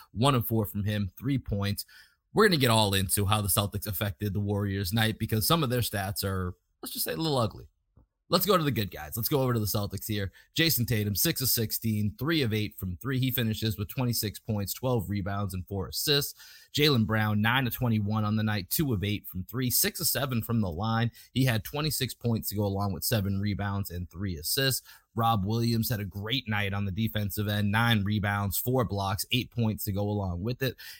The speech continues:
And then I think really probably the M V P of the game was Marcus Smart. Twenty points for him, eight assists, four rebounds, four of seven from three, eight of twelve from the field overall. And then obviously, you know, we're gonna talk a lot about the Celtics defense on this podcast.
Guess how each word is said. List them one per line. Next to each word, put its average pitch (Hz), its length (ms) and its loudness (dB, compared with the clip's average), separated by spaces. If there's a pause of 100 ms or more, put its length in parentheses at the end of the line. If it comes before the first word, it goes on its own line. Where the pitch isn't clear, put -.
And 113 160 8
then 117 80 8
I 147 80 6
think 123 180 4
really 110 220 4
probably 98 320 2
the 104 140 4
M 110 120 6
V 80 200 -4
P 123 180 2
of 104 60 0
the 104 100 0
game 107 260 2
was 95 160 -2
Marcus 104 360 -2
Smart. 101 340 -4 (240)
Twenty 156 260 0
points 110 320 0
for 95 120 -8
him, 101 340 -2 (140)
eight 143 180 2
assists, 98 400 -2
four 143 340 2
rebounds, 95 600 -4
four 151 240 2
of 110 100 0
seven 95 320 -2
from 90 180 -10
three, 110 360 -2 (300)
eight 147 260 2
of 107 100 -2
twelve 95 400 -4
from 90 140 -8
the 76 80 -8
field 101 440 -4
overall. 107 680 0 (280)
And 110 180 6
then 107 120 4
obviously, 113 400 4
you 101 140 0
know, 101 100 0
we're 104 140 4
gonna 123 100 6
talk 110 220 2
a 95 40 0
lot 98 220 2
about 98 220 0
the - 40 2
Celtics - 340 0
defense 104 420 -2
on 104 120 0
this 104 140 -2
podcast. 107 580 -2